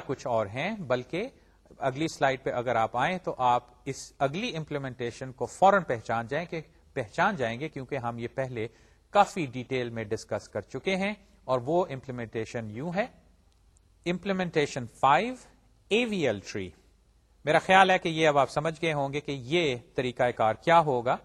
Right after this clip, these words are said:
اس میں یہ ہوگا کہ اے وی ایل ٹری میں جو آئٹمز جس کی بنا پہ ہم سرچز، انسرٹس یا ڈیلیشن کریں گے، وہ یہ کی ویلیو ہوگی،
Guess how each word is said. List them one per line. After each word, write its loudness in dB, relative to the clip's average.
اس -6
میں 0
یہ 2
ہوگا 2
کہ -8
اے 4
وی 0
ایل 2
ٹری -2
میں -2
جو -2
آئٹمز 0
جس -6
کی -10
بنا -2
پہ -6
ہم -6
سرچز، -4
انسرٹس -2
یا -6
ڈیلیشن -6
کریں -2
گے، -2
وہ 2
یہ 0
کی -2
ویلیو 0
ہوگی، -2